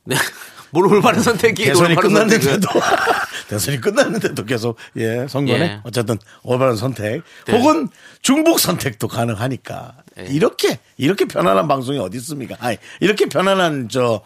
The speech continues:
Speaker 2: 정치율 조사가 어디 있습니까?
Speaker 1: 맞습니다. 여러분들,
Speaker 2: 예.
Speaker 1: 저희는 첫 번째
Speaker 2: 좋아하는 거
Speaker 1: 사랑을
Speaker 2: 하나
Speaker 1: 말하는 거
Speaker 2: 하고
Speaker 1: 아닙니다.
Speaker 2: 도와주는 거 하나 하고 이건, 와, 이건 정말 너무 쉬워.
Speaker 1: 그리고 중요한 건 두 번째는 물어보지 않습니다, 여러분들. 여러분들이 용기 내서 말씀하셔야 됩니다.
Speaker 2: 예, 오지랖을 조금 펼쳐주셔야 됩니다.
Speaker 1: 네.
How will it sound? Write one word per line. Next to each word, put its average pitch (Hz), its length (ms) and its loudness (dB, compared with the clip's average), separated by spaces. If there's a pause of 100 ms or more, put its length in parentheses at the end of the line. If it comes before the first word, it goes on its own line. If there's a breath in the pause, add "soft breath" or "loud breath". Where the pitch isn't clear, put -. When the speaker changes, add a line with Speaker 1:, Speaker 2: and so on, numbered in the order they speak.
(320 loud breath)
Speaker 2:
정치율 160 340 -2
조사가 120 300 -2
어디 269 140 -4
있습니까? 117 160 -6
Speaker 1:
맞습니다. 127 360 -2
여러분들, 135 300 0
Speaker 2:
예. 139 60 -2
Speaker 1:
저희는 151 460 0
첫 185 100 -4
번째 175 240 4
Speaker 2:
좋아하는 190 100 2
거 190 60 2
Speaker 1:
사랑을 196 100 2
Speaker 2:
하나 196 40 2 (100)
Speaker 1:
말하는 - 180 2
거 247 80 2
Speaker 2:
하고 254 60 2
Speaker 1:
아닙니다. 160 180 0
Speaker 2:
도와주는 196 280 2
거 170 120 2
하나 156 220 0
하고 123 220 -2
이건, 117 520 -4 (400 loud breath)
와, - 680 -4
이건 131 180 -2
정말 123 200 -2
너무 131 160 -6
쉬워. - 560 -10
Speaker 1:
그리고 143 160 0
중요한 151 260 -2
건 151 100 -2
두 139 120 -4
번째는 165 320 0
물어보지 170 300 2
않습니다, 160 400 0
여러분들. 117 520 -2
여러분들이 123 380 -2
용기 131 200 0
내서 135 180 -4
말씀하셔야 123 400 -4
됩니다. 107 400 -4
Speaker 2:
예, 156 960 0 (140)
오지랖을 156 440 -2
조금 170 300 -2
펼쳐주셔야 131 580 -4
됩니다. 110 500 -8
Speaker 1:
네. 185 120 0